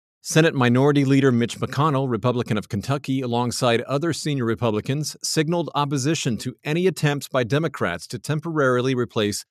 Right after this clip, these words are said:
Senator Dianne Feinstein, Democrat of California, on the Senate Judiciary Committee as she recovers from shingles. Feinstein, eighty-nine, has been absent from Washington since February with the condition,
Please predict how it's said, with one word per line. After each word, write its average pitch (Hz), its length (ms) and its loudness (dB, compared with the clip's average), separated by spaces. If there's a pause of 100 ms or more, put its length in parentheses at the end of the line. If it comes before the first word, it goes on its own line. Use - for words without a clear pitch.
(100)
Senator 139 540 2
Dianne 123 480 0
Feinstein, 123 680 -2
Democrat 123 380 -2
of 104 100 -4
California, 113 760 -2 (180)
on 117 120 -2
the 110 80 0
Senate 160 340 -2
Judiciary 113 720 0
Committee 120 600 -2
as 104 140 -6
she 123 160 -4
recovers 131 420 -2
from 139 160 -4
shingles. 131 720 -6 (560)
Feinstein, 170 720 2
eighty-nine, 147 680 0
has 107 180 -2
been 139 180 2
absent 123 460 -2
from 101 180 -4
Washington 104 540 -2
since 135 280 -4
February 110 540 0
with 98 160 -6
the 107 80 -6
condition, 110 640 -6